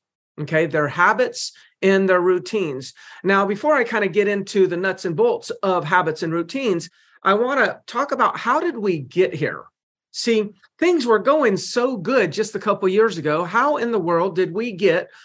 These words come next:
where we are right now? And I think it's fairly simple. If we just kind of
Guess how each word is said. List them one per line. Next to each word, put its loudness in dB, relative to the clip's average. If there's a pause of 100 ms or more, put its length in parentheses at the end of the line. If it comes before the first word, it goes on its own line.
(100)
where 4
we -2
are 0
right 0
now? -8 (460)
And 4
I 2
think -6
it's -8 (260)
fairly 4
simple. -2
If -6
we 0
just 0
kind 0
of -2